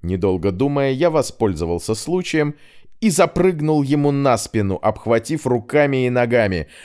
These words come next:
а потом ладонью, упирающейся прямо в колючую и грязную щетину на шее,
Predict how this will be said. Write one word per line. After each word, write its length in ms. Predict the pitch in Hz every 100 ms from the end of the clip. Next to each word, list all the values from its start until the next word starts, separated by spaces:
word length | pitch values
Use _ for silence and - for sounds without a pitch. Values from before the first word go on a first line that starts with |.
| -
а 100 | 127
потом 320 | 139 135 139
ладонью, 720 | 123 127 120 123 113 101 98
упирающейся 1000 | 95 107 117 113 110 95 - 107 98 110
прямо 380 | 107 110 98 92
в 100 | -
колючую 580 | 107 107 104 - 98 92
и 120 | 98
грязную 540 | 101 104 87 92 95
щетину 500 | 101 117 113 175 156
на 120 | 143
шее, 460 | 135 139 135 127